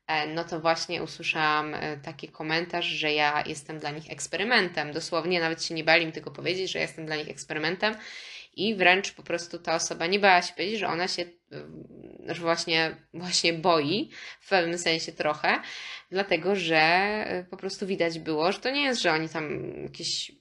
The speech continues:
mieli negatywne nastawienie co do mnie akurat w tym przypadku, tylko że serio oni po prostu wcześniej nie spotkali się z taką sytuacją, e, i po prostu nie ufają. No i to też, myślę, pokazuje trochę, że mimo, że to jest miasto,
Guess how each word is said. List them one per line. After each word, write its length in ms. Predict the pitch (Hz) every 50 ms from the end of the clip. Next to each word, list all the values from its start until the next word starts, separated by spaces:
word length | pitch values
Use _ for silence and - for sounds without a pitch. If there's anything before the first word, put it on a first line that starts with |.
| - - -
mieli 280 | - 156 165 156 156 156
negatywne 360 | 165 160 170 165 175 170 175
nastawienie 360 | 175 175 - 190 214 226 214
co 120 | 220 196
do 140 | 160 170 160
mnie 160 | 160 160 160
akurat 300 | 156 156 - 165 165 165
w 40 | -
tym 80 | - 165
przypadku, 500 | 165 - - 147 147 - - - 240 240 - - - - - - - _
tylko 220 | - 269 - 285
że 120 | 226 202 196
serio 640 | - - - - 143 156 160 175 185 185 - -
oni 280 | - 165 170 170 185 185
po 120 | 185 170
prostu 640 | 165 - 156 156 156 - - - 175 175 185 190 190 - - - - - - -
wcześniej 500 | _ - - 180 175 175 - 185 180 180
nie 220 | 180 185 190 190 196
spotkali 440 | 196 - 170 165 - 175 165 156 156
się 120 | - 156
z 60 | -
taką 260 | - 160 - - 151
sytuacją, 840 | 151 - - - 165 151 151 156 160 - - - 196 214 233 240 - - - - - - - - - - _ -
e, 680 | - 170 165 160 160 160 156 160 156 156 156 156 156 156 151
i 540 | - 175 190 208 220 220 220 220 220 226 226 -
po 60 | _
prostu 560 | - - 160 165 165 - - - - 180 185 190
nie 180 | 190 180 175
ufają. 680 | 190 - - - 226 202 180 160 151 147 147 143 147 156 - - - - - - - _ _ _ -
No 160 | 196 202 220
i 120 | 240 240
to 140 | 233 - 285
też, 300 | - 294 269 254 254 -
myślę, 320 | 196 180 185 - - 180
pokazuje 500 | 175 175 170 - 170 165 170 170 160 151
trochę, 520 | 147 - 160 156 151 - - 160 160 165 170
że 280 | 156 156 156 160 156
mimo, 280 | 156 165 170 165 160 160
że 80 | 160 -
to 100 | - 156
jest 160 | 156 156 160
miasto, 560 | 160 156 156 156 - - 147 147 147 147 139